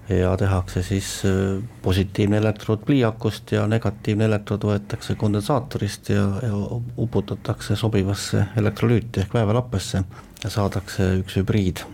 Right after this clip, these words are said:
hübriidsüsteem, millel on siis, äh, akust oluliselt suurem võimsus, äh, parem eluiga ja, ja natuke väiksem mahtuvus kui sama mõõtu akul. Ja, ja teine, mida kindlasti tehakse, on tehtud, on, äh,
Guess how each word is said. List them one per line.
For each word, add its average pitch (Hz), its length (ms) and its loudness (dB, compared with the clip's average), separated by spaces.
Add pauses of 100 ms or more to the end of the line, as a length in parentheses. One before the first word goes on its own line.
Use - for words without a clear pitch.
(140)
hübriidsüsteem, 107 760 2
millel 95 320 4
on 92 160 4
siis, 92 380 -2 (100)
äh, 92 300 2 (180)
akust - 520 -2
oluliselt 98 600 2
suurem 104 380 4
võimsus, 104 560 0 (240)
äh, 98 400 2
parem 113 360 2
eluiga 95 540 2 (240)
ja, 95 240 2 (360)
ja 92 220 2 (320)
natuke 101 640 0
väiksem 104 400 2
mahtuvus 98 480 -2
kui 87 280 -4 (240)
sama 95 320 2
mõõtu 95 440 0 (420)
akul. - 380 -4 (160)
Ja, 98 200 4
ja 104 120 4
teine, 147 260 4
mida 107 380 2
kindlasti 104 560 -2
tehakse, 107 480 2
on 101 100 4
tehtud, 104 540 -2
on, 98 240 2 (200)
äh, 98 280 2